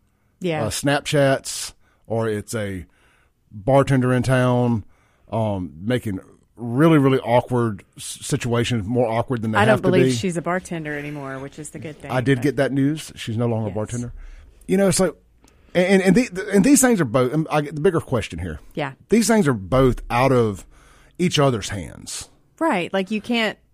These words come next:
Speaker 1: control somebody who's acting like a total psycho towards you.
Speaker 2: Yeah, and, <clears throat> like, it, but, but how do you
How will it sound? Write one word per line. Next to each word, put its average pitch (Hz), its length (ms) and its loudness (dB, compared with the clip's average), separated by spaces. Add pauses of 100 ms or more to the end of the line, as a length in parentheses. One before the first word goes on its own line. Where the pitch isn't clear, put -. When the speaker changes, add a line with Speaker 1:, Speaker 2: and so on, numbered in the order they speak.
Speaker 1:
control 220 540 0
somebody 180 360 -4
who's 175 240 -2
acting 175 300 -4
like 165 220 -4
a 165 60 -6
total 175 380 -6
psycho 175 480 -6
towards - 360 -16
you. 127 200 -12 (140)
Speaker 2:
Yeah, 135 320 2
and, 127 260 2 (520)
<clears throat> 170 500 -2
like, 127 280 -2 (460)
it, 147 160 -6 (920)
but, 147 160 -4
but 147 220 2
how 185 120 4
do 254 80 0
you 139 180 0